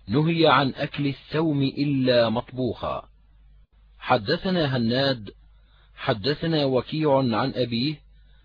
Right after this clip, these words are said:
عن أبي إسحاق عن شريك بن حنبل عن علي قال:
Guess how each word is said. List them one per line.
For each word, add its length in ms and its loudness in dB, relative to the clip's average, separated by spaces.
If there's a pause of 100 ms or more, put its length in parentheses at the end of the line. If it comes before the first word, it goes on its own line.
(140)
عن 300 0
أبي 380 -2
إسحاق 440 -4
عن 240 2
شريك 480 -2
بن 220 -2
حنبل 640 0
عن 220 0
علي 360 0 (680)
قال: 500 4